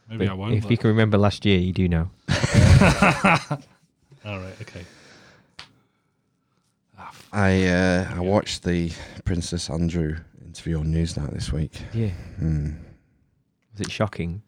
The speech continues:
Speaker 3: Astounding. Astounding television.
Speaker 1: Asta-, ah, yeah, I missed it. I heard it was, it was, uh, not
Speaker 2: Embarrassing.
Speaker 1: revelatory, but, but, uh, incriminating, maybe.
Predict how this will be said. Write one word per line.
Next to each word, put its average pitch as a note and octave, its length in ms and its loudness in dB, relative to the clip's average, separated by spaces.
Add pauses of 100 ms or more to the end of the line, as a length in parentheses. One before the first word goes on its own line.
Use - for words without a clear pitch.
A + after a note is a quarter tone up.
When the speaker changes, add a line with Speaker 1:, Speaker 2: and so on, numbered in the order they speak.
(600)
Speaker 3:
Astounding. D#2+ 640 0 (500)
Astounding D#2+ 460 -2
television. D#2+ 640 -4 (360)
Speaker 1:
Asta-, - 320 -6
ah, G#2 340 -2
yeah, F#2 280 -4
I F#2 60 -4
missed G2+ 260 -6
it. F#2 60 -8
I F2+ 80 -10
heard A2+ 340 2
it F2 80 -6
was, F2 500 -8
it G2+ 160 -10
was, F2+ 480 -12
uh, F2 300 -12 (1000)
not G#2+ 60 -4
Speaker 2:
Embarrassing. F#2 280 0
Speaker 1:
revelatory, G2+ 680 -2
but, F2 240 -12 (220)
but, F#2+ 180 -10 (180)
uh, F2+ 440 -10 (1120)
incriminating, C3+ 760 6
maybe. C3 360 2